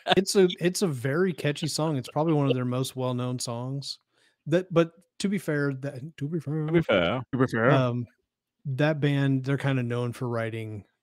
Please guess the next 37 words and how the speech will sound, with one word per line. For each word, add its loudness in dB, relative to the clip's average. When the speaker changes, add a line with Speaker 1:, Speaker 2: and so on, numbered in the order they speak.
Speaker 1:
extremely -4
dark, -4
depressing -4
songs -6
that -10
just 0
sound -6
really -6
happy. -6
Speaker 2:
Wow. -20
The -18
chorus 4
Speaker 1:
Yeah. 2
Speaker 2:
says, 2
"No, 2
I 2
won't 0
let -4
them 0
take 0
you. 0
Won't -4
let -6
them -4
take -6
you. -4
Hell -4
no, -4
n-, -10
no. -10
I -12
won't -6
let -6
them -8
take -4
you." -8
<laughs> -2